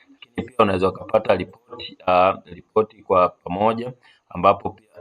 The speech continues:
ah, ripoti unaweza, unaweza ukapata ripoti kwa toto, ambapo tunaweza tukaiona ripoti hii hapa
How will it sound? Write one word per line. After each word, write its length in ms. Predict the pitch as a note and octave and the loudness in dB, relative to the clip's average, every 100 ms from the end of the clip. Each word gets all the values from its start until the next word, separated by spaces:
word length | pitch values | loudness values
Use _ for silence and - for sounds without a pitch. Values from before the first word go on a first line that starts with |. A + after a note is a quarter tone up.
| - _ | -20 _
ah, 120 | G#2+ F#2+ | 0 0
ripoti 540 | F2+ F2 _ _ - | -2 -10 _ _ -20
unaweza, 500 | F2 F2 F2+ F#2+ C3 _ _ _ _ _ _ _ _ _ _ _ _ _ - | -20 -10 -2 0 -2 _ _ _ _ _ _ _ _ _ _ _ _ _ -16
unaweza 540 | F#2 G2 F#2+ F#2+ F#2 | -14 -8 2 4 4
ukapata 600 | - F#2 - - - - F#2 | -2 -6 -10 -12 -20 -12 -12
ripoti 380 | F#2 _ - | -12 _ -18
kwa 160 | - F2+ | -4 -4
toto, 360 | - A#2 - - | -4 -10 -10 0
ambapo 400 | G2 F2 - - | 0 0 -16 -20
tunaweza 360 | - F#2 G#2 G2+ | -14 -10 -8 -10
tukaiona 460 | - E2+ G2+ G#2 | -10 -2 0 0
ripoti 460 | G2 G2 G#2+ G#2 G#2 | -4 -4 -4 -4 -8
hii 100 | G2+ | -2
hapa 360 | G#2+ A2 A#2+ | -2 0 -4